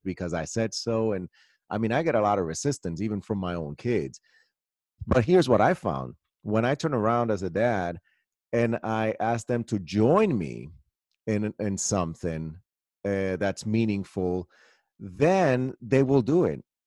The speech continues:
Um, so instead of going to them and say, "Hey, um, go pick that up,"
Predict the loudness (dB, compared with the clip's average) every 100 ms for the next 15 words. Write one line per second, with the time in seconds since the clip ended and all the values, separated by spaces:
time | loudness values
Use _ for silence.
0 | _ -2 0 0 0 -4 -8 0 4 4
1 | 2 2 2 2 0 0 2 0 0 -2
2 | 0 2 2 -2 -6 -6 -4 -6 -8 -14
3 | _ _ _ -18 2 4 4 4 -2 -2
4 | -2 2 2 2 0